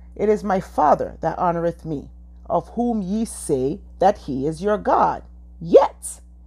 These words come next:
ye have not known him, but I know him. And if I should say I know him not, I shall be a liar like unto you, but I know him." And I keep his saying. Your father, this is Jesus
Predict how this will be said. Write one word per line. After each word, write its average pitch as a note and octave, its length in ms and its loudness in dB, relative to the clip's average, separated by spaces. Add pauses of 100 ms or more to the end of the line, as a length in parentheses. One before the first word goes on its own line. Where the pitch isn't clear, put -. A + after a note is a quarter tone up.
(200)
ye A#3+ 200 0
have C#4 260 0
not D#4 220 -2
known F4+ 340 0
him, B3 320 2 (540)
but B3+ 240 -2
I F4 240 0
know G#3+ 240 4
him. C3 320 -8 (680)
And B3 180 4
if C4 200 4
I F#4+ 160 6
should D4 240 -4
say D#4 260 0
I G#3+ 140 4
know B3 220 6
him G#3+ 300 0
not, D#3+ 480 -2 (460)
I - 140 0
shall C4 220 0
be G3+ 180 0
a A#3 80 6
liar A#3 560 2 (180)
like - 300 2
unto F3 320 -4
you, A#3+ 400 0 (340)
but D#4+ 140 2
I E4+ 160 2
know F4+ 380 4
him." A#3 280 0 (680)
And G3 160 -4
I C4+ 100 4
keep - 360 -6
his F#3 180 -2
saying. F#3 480 0 (760)
Your G4+ 520 8
father, C#4+ 760 2
this F3 220 -4
is C#4+ 140 -6
Jesus C4 600 -2